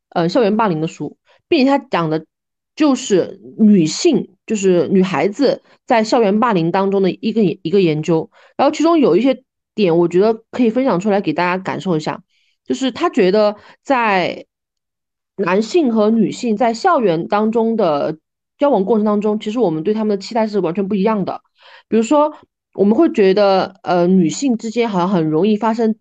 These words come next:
争执，然后这种争执会很，很容易造成一种潜在的隐性的攻击。而男孩子之间如果发生了矛盾，这种矛盾只要说开了，说破了，他们就很容易解决，而不会有后续的隐患。而为什么会有这样一种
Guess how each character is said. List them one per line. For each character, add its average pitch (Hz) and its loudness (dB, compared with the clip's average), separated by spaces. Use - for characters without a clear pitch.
争 294 0
执， 160 -4
然 180 -2
后 202 0
这 233 0
种 214 2
争 226 0
执 247 -6
会 247 0
很， 190 -8
很 175 -4
容 175 -2
易 233 -2
造 247 -2
成 233 -2
一 220 0
种 208 -2
潜 - -6
在 208 -2
的 196 0
隐 151 -2
性 190 -4
的 185 0
攻 190 0
击。 196 -4
而 226 0
男 226 0
孩 294 0
子 220 -4
之 220 -10
间 226 0
如 226 -2
果 214 0
发 220 -4
生 226 0
了 214 2
矛 151 -2
盾， 190 0
这 156 -12
种 254 0
矛 156 0
盾 196 -2
只 - -8
要 196 2
说 294 -2
开 320 0
了， 262 0
说 269 0
破 302 0
了， - -2
他 294 -4
们 285 0
就 294 2
很 220 -2
容 175 0
易 226 0
解 151 -2
决， 151 -2
而 175 -2
不 214 -8
会 262 2
有 147 2
后 254 -2
续 226 -8
的 208 0
隐 151 -6
患。 196 -4
而 240 2
为 403 4
什 427 2
么 185 4
会 277 2
有 190 4
这 240 -2
样 247 2
一 233 0
种 185 -2